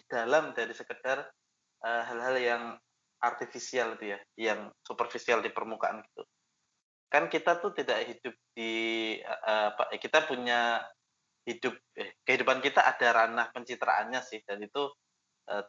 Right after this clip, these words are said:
tidak, apa namanya, tidak salah. Cuma kadang-kadang kita lupa sama substansi.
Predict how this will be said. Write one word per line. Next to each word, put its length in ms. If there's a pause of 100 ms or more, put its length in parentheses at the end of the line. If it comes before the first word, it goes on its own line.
tidak, 640
apa 80
namanya, 160
tidak 320
salah. 400
Cuma 400 (640)
kadang-kadang 480
kita 160
lupa 320
sama 320
substansi. 640